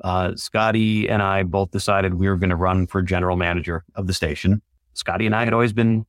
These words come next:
really good friends from day one, and we are today. And everyone was like, "Whoa, Dave and Scott are running against each other. Is this gonna be weird? But what's gonna happen?" So if you remember back then,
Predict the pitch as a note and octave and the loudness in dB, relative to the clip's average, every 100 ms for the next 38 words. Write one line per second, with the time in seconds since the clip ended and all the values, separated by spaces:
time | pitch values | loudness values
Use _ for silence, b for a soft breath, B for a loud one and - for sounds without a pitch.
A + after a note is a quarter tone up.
0 | _ - B2+ A#2 B2 - - - - A#2 | _ -6 -2 0 0 0 -2 -4 -2 2
1 | G2+ G#2 F#2+ C3+ - - A2 A2 G2+ G#2+ | 2 2 0 -2 -6 -2 2 2 2 0
2 | - - - _ _ _ _ - A#2+ A#2+ | -2 -4 -6 _ _ _ _ -4 0 2
3 | A#2+ A#2 - _ _ A#2+ C#3 B2 A#2+ A2+ | 2 0 -4 _ _ 0 2 2 0 0
4 | D3 D#3 B2 F2 - _ - A2 C3 B2 | 2 2 2 0 -4 _ -4 0 0 -2
5 | A#2+ B2 G#2 A2+ A#2+ F#2+ G2+ G#2+ - A#2 | 0 0 2 2 0 0 -2 -2 -2 -2
6 | D#3 C#3 F#2 C3 G#2+ F2+ G2+ E2 A#2 G3 | 0 0 0 0 0 2 0 2 2 2
7 | F#3 A#2+ G#2+ G#2+ A#2 F#2+ C3 F3 - C#2 | 2 2 0 -2 -2 -2 -2 -4 -6 -6
8 | - G2+ F2 _ _ _ - A#2+ C3+ B2 | 0 0 0 _ _ _ -4 -2 0 2
9 | A#2 E3 D3+ F2 D#2 E2+ - C#2+ D2+ | 2 2 2 0 -2 -4 -6 -8 -8